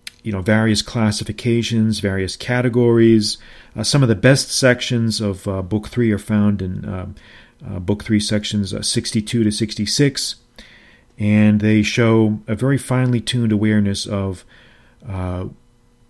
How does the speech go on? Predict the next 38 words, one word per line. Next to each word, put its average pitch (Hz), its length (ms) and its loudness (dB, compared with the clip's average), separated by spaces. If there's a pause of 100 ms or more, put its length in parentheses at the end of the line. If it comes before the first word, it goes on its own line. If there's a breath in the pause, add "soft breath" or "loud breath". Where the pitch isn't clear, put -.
(420)
what 117 180 0
I 107 80 2
think 107 220 0
is 101 100 -2
Stoicism's 101 640 -2
strong 165 320 4
point, 101 360 -2
which 107 200 -2
i-, 123 160 -2
which 113 440 -2
is 117 220 0
its - 360 -6 (260 loud breath)
sensitivity 143 760 0
to 127 140 -6
social 120 380 -2
responsibility. 104 920 -4 (420 loud breath)
When 110 180 2
you 170 160 6
live 208 160 10
in 202 80 6
a 180 60 4
society, 139 580 0
you 120 260 2
have 151 220 0
obligations. 113 840 -2
You 151 120 4
have 160 180 0
to 139 80 -4
do 135 240 -2
certain 113 340 -4
things 104 460 -4 (400 loud breath)
in 113 100 0
order 113 260 2
for 104 200 -4
society 104 720 -4
to 92 420 -6 (500 soft breath)
function 107 560 -2
correctly. 98 540 -6